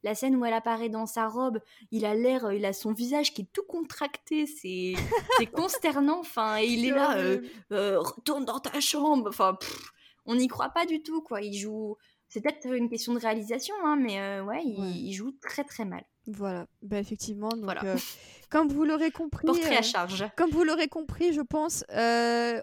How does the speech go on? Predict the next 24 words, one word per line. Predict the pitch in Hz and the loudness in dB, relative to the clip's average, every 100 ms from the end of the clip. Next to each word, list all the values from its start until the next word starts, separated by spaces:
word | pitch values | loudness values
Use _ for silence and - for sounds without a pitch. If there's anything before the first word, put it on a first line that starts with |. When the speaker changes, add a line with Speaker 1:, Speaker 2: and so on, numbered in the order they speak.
| - | -6
Speaker 2:
on | 247 | -4
n'est | 262 | 2
pas | 269 | 2
très | - 285 | 2 -4
contente | 240 220 185 185 - | -4 -8 -8 -10 -10
de | 202 214 | -6 -4
cette | - 196 - - - | -2 -4 -4 -8 -4
adaptation, | 220 214 208 - 220 - 240 233 233 | -2 -2 -2 -2 -2 -4 -8 -8 -6
euh, | 196 190 190 | -6 -6 -6
deux | 202 | -4
mille | 233 226 214 | -2 -4 -2
vingt, | 233 240 220 | 0 0 -2
euh, | 190 | -4
de | 202 | -4
Rebecca. | 214 202 208 - 247 - - - - - - | -4 -4 -4 -4 -6 -8 -20 -20 -20 -20 -4
Et | 277 | 4
il | 311 | 4
est | 294 | 6
l'heure | 320 | 2
de | 285 | 0
faire | - 262 | 0 0
un | 247 | 0
petit | 254 - 262 | -2 -4 -4
bilan, | 226 277 | -2 -2